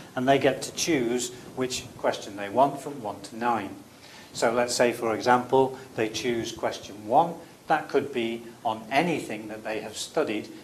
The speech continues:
be it grammar or vocabulary. If they get that question correct, and say they are the noughts or the zeros, then they get to put their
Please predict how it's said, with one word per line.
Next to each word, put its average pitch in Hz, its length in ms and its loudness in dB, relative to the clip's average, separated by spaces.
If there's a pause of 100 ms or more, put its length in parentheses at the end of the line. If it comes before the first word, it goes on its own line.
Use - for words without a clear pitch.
(160)
be 113 80 -6
it 117 160 -10
grammar 123 460 2
or 107 160 0
vocabulary. 104 800 -4 (760)
If 151 160 2
they 139 140 6
get 123 220 2
that 117 180 2
question 123 460 4
correct, 151 500 4 (260)
and 95 120 -12
say 117 260 -2
they 110 180 0
are 104 220 0
the 104 260 -8 (380)
noughts 143 640 2
or 107 140 -8
the 101 100 -10
zeros, 139 640 2 (160)
then 120 140 -8
they 120 140 4
get 117 220 0
to - 120 -10
put 113 220 -8
their 110 280 2